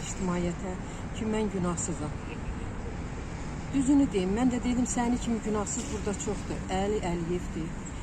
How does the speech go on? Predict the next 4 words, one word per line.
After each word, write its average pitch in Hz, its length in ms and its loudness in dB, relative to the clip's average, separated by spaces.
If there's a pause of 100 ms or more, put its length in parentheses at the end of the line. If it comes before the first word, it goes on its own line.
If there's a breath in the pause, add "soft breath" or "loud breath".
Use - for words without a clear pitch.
(280 loud breath)
Əvəz 190 220 2 (120)
Zeynallıdır, 165 640 2 (120)
Abid 175 360 0
Qafarovdur, 165 680 0